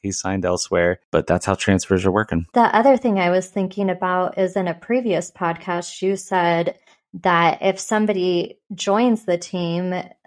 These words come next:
Speaker 2: like, at this point, they probably aren't gonna start 'cause they're not gonna be ready. So even if tomorrow an announcement was made, like, we're probably going into the season with, I'm guessing, Fontes and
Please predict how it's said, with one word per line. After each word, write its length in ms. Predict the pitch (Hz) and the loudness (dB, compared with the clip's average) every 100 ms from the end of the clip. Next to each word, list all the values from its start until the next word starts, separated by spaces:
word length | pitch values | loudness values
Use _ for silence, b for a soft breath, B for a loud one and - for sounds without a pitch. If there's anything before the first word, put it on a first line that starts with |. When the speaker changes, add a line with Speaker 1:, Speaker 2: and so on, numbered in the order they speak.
| _ | _
Speaker 2:
like, 200 | 196 170 | -4 0
at 180 | 180 175 | 0 0
this 220 | 190 180 - | -2 -2 -6
point, 300 | - 185 170 | -4 -2 0
they 100 | 165 | -2
probably 400 | 170 226 240 214 | 0 2 4 4
aren't 200 | 185 175 | 2 -2
gonna 200 | 170 156 | -4 -6
start 420 | - 196 202 - | -6 0 0 0
'cause 140 | 190 175 | -6 -4
they're 100 | 170 | -4
not 240 | 170 170 | -2 -4
gonna 180 | 180 156 | -6 -6
be 180 | 156 160 | -6 -8
ready. 760 | 156 170 202 143 196 214 214 _ _ | -2 -2 0 -2 -2 -4 -8 _ _
So 240 | - 202 180 | 0 2 4
even 320 | 220 208 202 | 2 4 2
if 320 | - 190 190 196 - | 4 2 2 -10 -12
tomorrow 600 | - 196 185 196 190 170 | -8 -4 0 2 2 2
an 100 | 170 | 0
announcement 580 | 165 160 160 170 170 165 | -4 -6 -8 -8 -8 -6
was 220 | 165 170 | -6 -4
made, 500 | 170 170 165 156 175 170 | -2 0 0 -2 -4 -4
like, 300 | 170 160 156 _ | -4 -4 -8 _
we're 220 | 170 180 185 | -6 -6 -4
probably 420 | 240 240 226 185 | 0 2 4 2
going 400 | 180 185 185 180 | 2 0 0 0
into 200 | 170 175 | 0 0
the 140 | 170 | -2
season 680 | 175 - 196 180 160 156 170 | -6 -4 -4 -2 -4 -6 -4
with, 340 | 170 170 170 - - | -2 -2 -2 -8 -2
I'm 300 | 180 185 180 | 0 2 0
guessing, 480 | - 180 180 185 170 | 2 0 2 -4 -4
Fontes 760 | - 170 180 175 185 180 180 | -4 -4 -4 -2 -2 -2 -2
and 300 | 180 165 165 | -2 0 -2